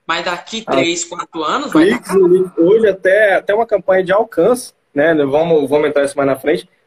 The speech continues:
Speaker 2: mas uma campanha de alcance hoje ela já tá saindo mais salgadinha. Antes você fazer uma campanha pra rodar dentro da cidade com, com verba aí de dez reais, você tinha um alcance de dez mil pessoas, você pagava um real pra cada,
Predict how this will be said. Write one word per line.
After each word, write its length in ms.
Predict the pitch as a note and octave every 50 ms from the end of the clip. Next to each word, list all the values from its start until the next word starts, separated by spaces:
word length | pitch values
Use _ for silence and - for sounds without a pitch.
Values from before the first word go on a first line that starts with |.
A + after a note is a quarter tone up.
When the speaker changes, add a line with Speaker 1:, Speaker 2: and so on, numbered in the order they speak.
| _
Speaker 2:
mas 160 | - C#3+ C#3 D3+
uma 140 | D#3+ E3
campanha 400 | D#3+ - G3 F#3 F#3 F#3+ F3+ E3+
de 80 | D3+ E3+
alcance 580 | F#3+ A3+ A3+ - - E3+ E3+ G3 G3 - - G#3
hoje 220 | F3 F3 F3 F#3+
ela 120 | F#3+ F#3+
já 140 | F#3+ F#3+ G3
tá 160 | G3 - F#3+
saindo 240 | F3+ - F#3 F3 F3
mais 280 | F3 F3+ F3 F#3 F#3+ F#3+
salgadinha. 680 | - F#3 F3+ F3+ F#3 G3 F#3+ F#3 F#3 F3 C#3 B2 B2 _ _ _ _ _ _ _ _ _ _ _ _ _ _ _ _ _ _ _ _ - -
Antes 240 | C#3+ F3+ A#3+ -
você 280 | G3+ G3 G3 F#3+ A3+ G#3
fazer 220 | G#3+ A3 G3 F3+ F#3+
uma 100 | F#3 F3+
campanha 360 | F#3 F#3 - - E3+ D#3+ D3
pra 120 | - D#3+
rodar 260 | C#3+ C#3+ C#3 C3+ C3 B2
dentro 280 | C3 C#3+ F#3 G3+ - -
da 100 | D3 C3+
cidade 460 | - - - C3 C3 E3+ G#3+ A3+ F#3+ _
com, 380 | - G3 G3 G3 F#3+ F3 D#3 C3+ _ _ _ _ _ _
com 120 | - E3+ D3
verba 340 | C3+ C#3+ D3 E3 F3 F3 F#3
aí 80 | F3+ F3
de 100 | F3+ F3
dez 320 | C#3 C#3 D3 F#3 A3+ G#3+
reais, 580 | G#3+ G3 D3+ D3 E3+ G#3 G#3+ D#3+ - - - _ _ _ _ _ _ _ _ -
você 260 | C#3+ C#3 C#3+ E3 D#3
tinha 160 | - - F#3+
um 40 | G3
alcance 380 | G3 F#3+ F#3 F3 F3+ G3 G3 F#3
de 120 | F3+ G#3+
dez 280 | F#3+ E3 E3 F#3+ G#3+ G#3+
mil 120 | A3 A3+ A3
pessoas, 380 | A#3+ B3+ B3 - F3+ F#3 F#3
você 60 | F#3
pagava 440 | F3 - E3+ D#3+ E3+ E3 D#3+ E3 - -
um 140 | G3 A#3 C#4
real 300 | B3 - F3+ E3 F3+ F3+
pra 80 | F3+ G#3
cada, 320 | - G#3+ G#3 A#3 - -